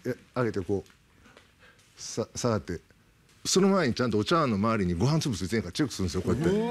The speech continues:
Speaker 2: わー、すごっ。
Speaker 1: で、下がった瞬間、「あ、ついてる」と思ったら、「なんやこれ」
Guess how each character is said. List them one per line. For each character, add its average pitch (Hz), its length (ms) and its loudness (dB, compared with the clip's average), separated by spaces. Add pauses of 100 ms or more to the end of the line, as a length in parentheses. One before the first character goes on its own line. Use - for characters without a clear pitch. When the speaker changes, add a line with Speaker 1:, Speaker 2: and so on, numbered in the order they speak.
(280)
Speaker 2:
わ 180 640 -2
ー、 - 20 -8
す 135 300 -4
ご 143 200 -2
っ。 - 40 -20 (240)
Speaker 1:
で、 135 160 0
下 - 160 2
が 180 80 4
っ - 40 2
た 104 120 -2
瞬 95 220 0
間、 - 80 -16
「あ、 156 340 -2
つ - 100 -6
い 135 60 -2
て 156 80 0
る」 156 140 2 (260)
と 110 60 -2
思 110 80 2
っ - 20 -4
た 107 120 -2
ら、 90 120 -6 (1200)
「な 95 140 2
ん 123 60 0
や 123 100 0
こ - 140 -12
れ」 78 80 -10